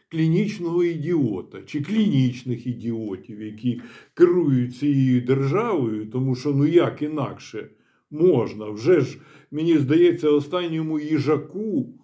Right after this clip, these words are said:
має бути, коли, ну, скільки тут, е, залишилося до того, що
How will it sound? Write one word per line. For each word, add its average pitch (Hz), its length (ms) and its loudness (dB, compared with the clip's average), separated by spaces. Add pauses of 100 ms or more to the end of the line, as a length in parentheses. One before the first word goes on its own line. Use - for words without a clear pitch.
(420)
має 139 480 2
бути, 127 800 -6 (720)
коли, 139 760 4
ну, 123 240 0
скільки 143 440 0
тут, 139 460 -2
е, 123 460 2
залишилося 123 960 2
до 107 180 -4
того, 123 320 -2
що 120 300 -4